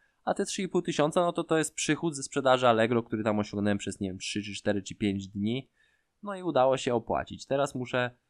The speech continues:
opłacić kolejne faktury. Tak, także potrzebuję pieniędzy i dlatego wystąpiłem z tymi sporami, że chcę tę kasę odzyskać. Zobaczymy, jak to się potoczy. I właśnie przed chwilką,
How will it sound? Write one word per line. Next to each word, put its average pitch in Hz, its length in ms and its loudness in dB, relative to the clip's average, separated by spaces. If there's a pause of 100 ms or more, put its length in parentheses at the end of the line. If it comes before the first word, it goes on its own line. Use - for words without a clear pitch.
(360)
opłacić 120 680 2
kolejne 123 440 2
faktury. 147 600 -2 (2000)
Tak, - 360 -2
także 151 240 -4
potrzebuję 151 380 2
pieniędzy 143 400 2
i - 20 -2
dlatego 127 320 0
wystąpiłem 117 500 0
z 110 60 -12
tymi 107 200 -2
sporami, 110 540 2
że 101 340 -2
chcę 107 180 -6
tę 101 220 -4
kasę 101 220 -4
odzyskać. - 560 -10
Zobaczymy, 107 380 -2
jak 104 100 -4
to 104 80 -4
się 104 120 -6
potoczy. 95 440 -12 (960)
I 277 160 -2
właśnie 196 320 4
przed 156 140 -6
chwilką, 147 500 2